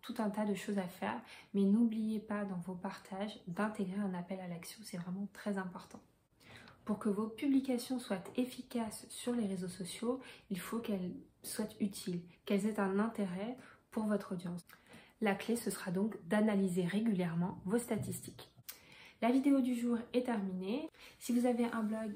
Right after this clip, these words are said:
et que vous êtes intéressé, euh, eh bien, dans la thématique du blogging et du référencement,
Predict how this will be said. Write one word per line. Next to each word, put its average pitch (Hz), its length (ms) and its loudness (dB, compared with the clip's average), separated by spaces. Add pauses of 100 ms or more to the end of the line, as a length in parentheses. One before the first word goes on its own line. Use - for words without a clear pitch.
et 196 80 -4
que 196 160 -4
vous 180 200 -4
êtes 190 240 -6 (240)
intéressé, 208 760 -2
euh, 170 280 -8
eh 190 60 -6
bien, 180 240 -4
dans 196 140 0
la 226 100 -2
thématique 196 600 -4
du 220 120 -6
blogging 196 360 0
et 190 80 -2
du 175 100 -6
référencement, 180 720 -6